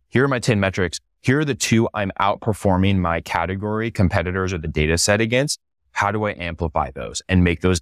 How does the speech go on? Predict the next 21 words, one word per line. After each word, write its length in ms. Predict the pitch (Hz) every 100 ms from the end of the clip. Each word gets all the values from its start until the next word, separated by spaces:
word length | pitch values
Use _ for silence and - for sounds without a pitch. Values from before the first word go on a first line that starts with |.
| _
even 460 | 113 110 107 110 113 - 90
better?" 360 | - 85 76 76 _ _ _ -
And 340 | 107 104 98 - _ _ _ _
focus 540 | - 110 120 104 - -
as 160 | 101
little 500 | 92 101 107 123 131
resource 640 | 107 113 - 104 98 - - -
and 140 | 95
time 300 | - 92 95
allocation 500 | 90 87 95 82 87
against 380 | 80 80 82 -
the 280 | 85 78 78
lower 300 | - 82 87
performing 400 | 95 110 110 110
bench-, 240 | 104 104 - 107
benchmarks 560 | 104 107 113 123 - - _ _ -
and 160 | 101
the 60 | 101
majority 640 | 90 90 92 101 113 107
of 100 | 90
it, 220 | 87 82